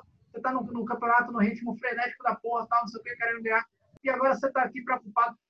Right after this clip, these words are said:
Porque eu, eu lembro que naquela, quando a gente fez aquela campanha, é,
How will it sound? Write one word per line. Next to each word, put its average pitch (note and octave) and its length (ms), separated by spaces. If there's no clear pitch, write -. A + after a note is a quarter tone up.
Porque D#4 460
eu, A3 200
eu G#3+ 140
lembro G#3+ 320
que G#3+ 180
naquela, G3 380
quando A3 140
a G#3 60
gente G3 80
fez G3 140
aquela F#3 260
campanha, F3 480
é, D#3 480